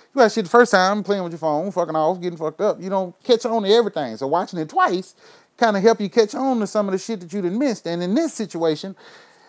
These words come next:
this bitch was enjoying the fact that her brother was finger fucking her ass on that goddamn horse. I didn't catch that the first time 'cause all I caught was the shock that she let him finger fuck her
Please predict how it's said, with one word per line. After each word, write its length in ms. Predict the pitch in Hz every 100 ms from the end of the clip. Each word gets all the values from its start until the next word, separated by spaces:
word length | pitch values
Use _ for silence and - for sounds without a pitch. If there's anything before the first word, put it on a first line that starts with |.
| _
this 240 | 165 359 349
bitch 220 | 302 226
was 140 | 247
enjoying 560 | 208 190 269 403 339 240
the 80 | 202
fact 300 | 190 160 151
that 100 | 175
her 120 | 196
brother 320 | 175 262 294 233
was 180 | 214
finger 260 | 269 320 311
fucking 320 | - 208 175
her 180 | 160 156
ass 260 | 139 196 240
on 100 | 226
that 140 | 220
goddamn 400 | 208 196 202 202
horse. 640 | 302 381 - - - - - _ _ _ _ _ -
I 120 | 262
didn't 220 | 294 202
catch 280 | - 381 -
that 180 | 208 190
the 80 | 180
first 340 | 427 440 -
time 320 | 185 151 175
'cause 260 | 190 196 185
all 260 | 175 208
I 100 | 208 190
caught 320 | - 359 202
was 180 | 196 175
the 80 |
shock 320 | 175 - 349 269
that 280 | 180 233 226
she 180 | 277 277
let 260 | 330 480
him 300 | 330 226 175 - - -
finger 300 | 226 214 175
fuck 280 | 190 160
her 220 | 170 135